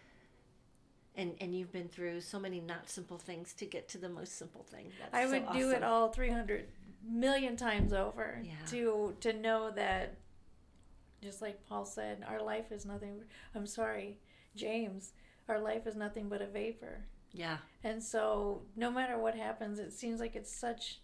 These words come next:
Speaker 2: a long process
Speaker 1: Right.
Speaker 2: from birth till death. And like s-, like, um,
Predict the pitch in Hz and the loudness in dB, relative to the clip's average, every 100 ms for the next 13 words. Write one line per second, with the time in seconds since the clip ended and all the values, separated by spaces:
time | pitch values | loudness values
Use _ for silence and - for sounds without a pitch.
0 | - _ - _ 254 220 214 202 196 196 | -20 _ -20 _ -6 -2 -2 -4 -4 -6
1 | 196 190 - _ - - - - - - | -8 -12 -20 _ -20 -20 -20 -20 -20 -20
2 | - - - - - - - - 233 208 | -20 -20 -20 -20 -20 -20 -20 -8 -2 0
3 | 214 - - - - - - - 151 147 | 0 -2 -4 -8 -10 -12 -12 -10 -8 -8
4 | - 220 214 208 208 208 - 196 190 190 | -4 -4 -2 -2 -4 -6 -8 -6 -4 -4
5 | 196 202 - - - - - - - - | -4 -10 -14 -20 -20 -20 -20 -20 -20 -20
6 | - 214 202 196 190 - - - - - | -6 -4 -2 -4 -8 -12 -12 -12 -16 -12
7 | 214 208 202 - - - 233 226 208 202 | -6 -4 -4 -6 -12 -12 -6 -4 -2 -4
8 | - 247 214 214 208 208 | -6 -6 -4 -4 -4 -6